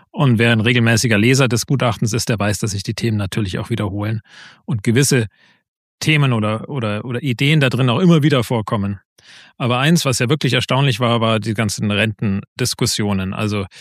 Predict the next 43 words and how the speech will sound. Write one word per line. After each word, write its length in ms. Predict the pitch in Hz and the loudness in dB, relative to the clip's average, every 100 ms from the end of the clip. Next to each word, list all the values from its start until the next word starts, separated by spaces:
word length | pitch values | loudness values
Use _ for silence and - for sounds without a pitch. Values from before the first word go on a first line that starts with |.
| - - - | -20 -20 -6
eben, 240 | 156 113 | -4 0
weil 140 | 107 110 | 0 2
wir 100 | 110 | 0
seit 220 | 113 - | 0 -2
langer, 340 | 120 143 147 | 0 4 4
langer 240 | 127 127 117 | 4 2 0
Zeit 300 | - 123 117 | 2 0 2
ja 140 | 110 | 0
wissen, 240 | 127 - 110 | 0 0 -2
dass 100 | - | -2
der 100 | 107 | -2
demografische 600 | 107 104 104 104 107 107 | -2 0 -2 -2 -4 -2
Wandel 220 | 107 104 | -2 -4
kommt. 380 | - 156 175 - _ - - _ _ | 0 2 2 -2 _ -20 -20 _ _
Damals 300 | 123 117 117 | 0 2 2
zu 80 | 131 | -2
Schröders 360 | - 127 117 - | 0 0 2 2
Zeiten 360 | 110 117 120 | 0 0 2
ja 260 | 110 107 101 98 _ | 2 4 2 -2 _
der 80 | - | -4
Sachverständigenrat, 960 | 101 117 - 110 127 113 113 107 107 104 | -2 -2 -2 -2 0 2 2 2 2 2
damals 420 | 101 107 104 101 | 0 2 2 0
unter 180 | 113 110 | -2 -2
Bert 300 | 98 107 104 | 0 -2 0
Rürup, 340 | 131 131 131 110 | 0 0 0 0
ja 120 | 110 | 0
auch 240 | 107 104 113 | 0 -4 -8
wesentlichen 480 | 120 110 120 120 95 | -6 0 2 2 0
Einfluss 460 | - 127 - 135 - | 2 2 2 0 0
auf 120 | 98 | -2
die 140 | 117 | 0
Agenda 320 | 107 110 107 107 | 0 0 0 -2
zwanzig 380 | 117 101 107 | -4 -4 -4
zehn 280 | - 160 147 | 0 2 4
und 160 | 113 98 | 2 0
die, 240 | 104 101 | 0 -2
die 120 | - 110 | -2 0
Riester-Reformen, 840 | 139 - 120 120 - 117 117 110 | 0 2 2 0 0 2 2 2
die 60 | 107 | 0
es 100 | - | -2
dann 320 | 107 101 104 | -2 0 -2
damals 360 | 117 104 98 - | -2 -2 -2 0
gab, 260 | 120 117 | -2 -2